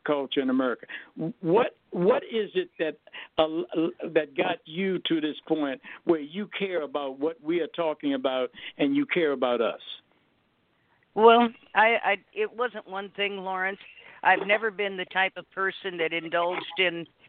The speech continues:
Speaker 2: um, racism. I, I've never seen the sense of it. I don't know how people come to this in their mind thinking that they're better. I never have understood it. I do not like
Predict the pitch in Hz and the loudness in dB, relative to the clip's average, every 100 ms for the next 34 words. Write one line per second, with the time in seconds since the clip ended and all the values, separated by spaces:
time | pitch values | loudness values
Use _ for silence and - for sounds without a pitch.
0 | _ - - 170 165 160 160 165 160 - | _ -18 2 4 6 4 -2 -6 -8 -14
1 | - 175 202 185 - 180 196 190 180 - | -6 2 4 4 0 0 0 -2 -6 2
2 | 165 165 - 175 156 170 170 165 190 170 | 2 2 2 0 0 -4 -4 -6 -6 -6
3 | 156 - 202 208 196 190 208 - - - | -8 2 2 2 -2 0 -2 -2 -20 -20
4 | - - 175 170 170 180 175 175 170 - | 0 2 2 -4 -6 -6 -2 -2 -4 -6
5 | 196 160 170 - 208 196 180 190 - 175 | -12 -12 -6 -2 -2 -2 -4 -4 -4 -6
6 | 165 156 160 180 180 180 165 165 170 165 | -4 -2 2 4 2 -2 -6 -6 -6 -4
7 | 160 - 156 147 _ - - 170 185 175 | -4 0 -2 -2 _ -20 -20 2 2 4
8 | 185 - 165 175 180 175 165 - 160 165 | 0 0 -2 -2 -4 -4 -12 -8 -6 -2
9 | 165 156 156 - 196 180 - - _ - | -4 -4 -8 -6 -4 -2 -4 -10 _ -20
10 | - - _ _ 160 160 160 233 269 240 | -20 -20 _ _ 2 2 0 -6 -4 -2
11 | 175 - 175 160 160 | -2 -2 -2 0 -2